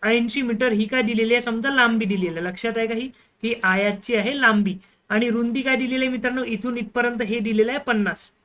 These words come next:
समजलं का? हे पन्नास आहे, हे पन्नास आहे, म्हणजेच हे सुद्धा पन्नास आहे, हे ऐंशी आहे, म्हणजेच हे ऐंशी आहे, समजलं का? कारण की आयत जो असते त्याच्या अपोझिट, विरुद्ध दिशा, अ, विरुद्ध ज्या बाजू असतात ना त्या समान असतात,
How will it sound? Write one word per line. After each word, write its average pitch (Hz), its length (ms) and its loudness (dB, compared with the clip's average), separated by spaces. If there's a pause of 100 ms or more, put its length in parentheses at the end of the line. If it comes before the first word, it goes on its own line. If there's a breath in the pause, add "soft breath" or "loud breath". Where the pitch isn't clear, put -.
(420)
समजलं 233 420 0
का? 247 60 -2
हे 233 160 -2
पन्नास 220 420 2
आहे, 160 160 -6
हे 233 80 4
पन्नास 240 400 0
आहे, 262 100 0 (640)
म्हणजेच 226 440 2
हे 247 100 0
सुद्धा 247 280 0
पन्नास 247 420 0
आहे, 269 80 -6 (380 soft breath)
हे 254 80 4
ऐंशी 233 360 2
आहे, 254 100 4
म्हणजेच 240 500 -2
हे 247 120 2
ऐंशी 214 400 4
आहे, 165 100 -4 (300)
समजलं 240 420 0
का? 254 100 -6 (1000)
कारण 214 280 6
की 285 180 -4
आयत 233 420 6
जो 240 220 0
असते 233 180 -4
त्याच्या 220 320 2 (100)
अपोझिट, 226 460 0
विरुद्ध 214 480 2
दिशा, 226 340 -2
अ, 190 120 -2 (380 loud breath)
विरुद्ध 220 400 2
ज्या 262 160 2
बाजू 226 360 4
असतात 233 240 -4
ना 277 80 -6
त्या 311 140 -6
समान 240 360 0
असतात, 180 220 -8